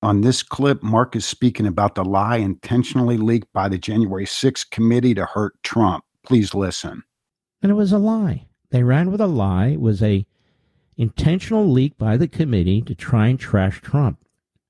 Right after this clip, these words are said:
Speaker 2: This committee is a Stalinist enterprise, and Chuck Todd is one of the head commentators for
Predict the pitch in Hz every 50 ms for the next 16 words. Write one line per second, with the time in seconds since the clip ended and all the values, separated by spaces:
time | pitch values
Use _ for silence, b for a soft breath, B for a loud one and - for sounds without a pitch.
0 | _ _ _ _ _ _ _ _ _ _ _ _ _ _ _ _ - 131 - -
1 | - - 139 131 160 214 240 135 78 - - _ _ _ _ _ _ - 120 104
2 | 104 113 104 - - - - - 113 127 143 165 190 196 180 - - 123 98 90
3 | 87 - - - 90 78 76 71 85 127 135 - - _ _ _ _ _ _ _
4 | _ _ _ _ _ _ _ _ _ _ _ _ _ - 123 127 - - - 160
5 | - - - - 113 98 107 113 143 175 _ - - _ _ _ _ _ _ _
6 | _ _ _ _ _ _ _ _ _ - 131 110 104 92 101 113 101 107 101 95
7 | 98 95 92 85 - - 127 127 151 165 - - _ - 117 104 98 107 104 90
8 | 87 110 104 95 104 110 120 - - - 120 127 131 127 123 120